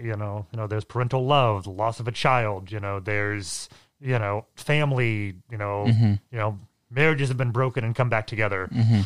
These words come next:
Speaker 1: you know, and things like that. I mean, you know, there, there are very, you know, redeemable qualities. At the same time, there are people in there who are completely, you know, just, just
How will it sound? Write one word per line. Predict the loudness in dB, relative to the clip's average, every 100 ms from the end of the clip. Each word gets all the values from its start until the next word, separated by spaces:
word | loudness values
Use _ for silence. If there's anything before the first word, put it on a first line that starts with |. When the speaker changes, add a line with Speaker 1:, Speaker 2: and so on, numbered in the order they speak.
| 0
Speaker 1:
you | -2
know, | 0
and | 2
things | 4 4 4
like | 4
that. | 4 4 4
I |
mean, | 2
you | 4
know, | 4
there, | 4 2
there | 4 4
are | 4 4
very, | 4 4 4 0 -4 -8 -20 -18 -6
you |
know, | -2
redeemable | 0 0 4 4 6 4 2
qualities. | 2 4 4 2 -2 -6 -14 _ _ _ -6
At | -2
the | 0
same | 2 0 0
time, | 2 4 4 4
there | 2 0
are | 2 2 2 -2 -4 -4
people | -2 0 2
in | 2 2
there | 2 0
who | 0 -2 0
are | 0 2 0 -2 -8 _ _ _ _ _ _ _ _ _
completely, | -10 -10 -4 -4 -2 -2 0
you | 0 -2
know, | 0 0 -2 -4 -8 -14 _ -6
just, | 0 0 -2 -12 -10
just | -8 -8